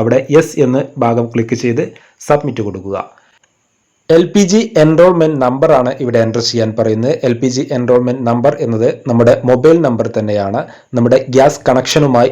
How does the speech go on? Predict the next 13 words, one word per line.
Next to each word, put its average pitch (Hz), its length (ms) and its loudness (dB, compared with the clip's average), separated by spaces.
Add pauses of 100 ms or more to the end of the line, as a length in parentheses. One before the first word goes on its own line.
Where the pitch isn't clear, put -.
(120)
ലിങ്ക് 135 320 0
ചെയ്തിരിക്കുന്ന 113 460 2 (140)
മൊബൈൽ 131 300 4 (200)
നമ്പർ 117 240 2 (100)
തന്നെയാണ് 104 420 0 (160)
എൽ 104 140 -2
പി 113 160 0
ജി 127 80 0 (180)
എൻറോൾമെന്റ് 110 580 -2
നമ്പർ 110 240 2 (120)
എന്നത്. 95 240 -4 (440)
അത് 120 120 2 (120)
അവിടെ 117 220 2